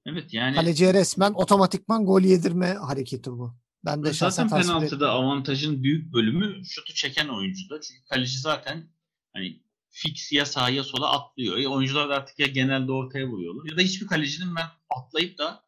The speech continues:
Speaker 1: üst köşelerden penaltı kurtardığını görmedim. Yani üst
Speaker 2: Evet.
Speaker 1: köşeyi tutturabiliyorsan o mesafeden çok rahat şekilde.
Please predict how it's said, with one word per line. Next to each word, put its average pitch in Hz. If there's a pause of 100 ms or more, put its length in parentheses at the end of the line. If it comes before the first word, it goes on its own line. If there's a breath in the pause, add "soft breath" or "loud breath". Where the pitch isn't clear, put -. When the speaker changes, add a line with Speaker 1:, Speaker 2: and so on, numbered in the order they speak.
(320)
Speaker 1:
üst 190
köşelerden 135
penaltı 135
kurtardığını 131
görmedim. 123 (600)
Yani 110
üst 151
Speaker 2:
Evet. 135
Speaker 1:
köşeyi 165
tutturabiliyorsan 160
o 107
mesafeden 107
çok 107
rahat 104
şekilde. 101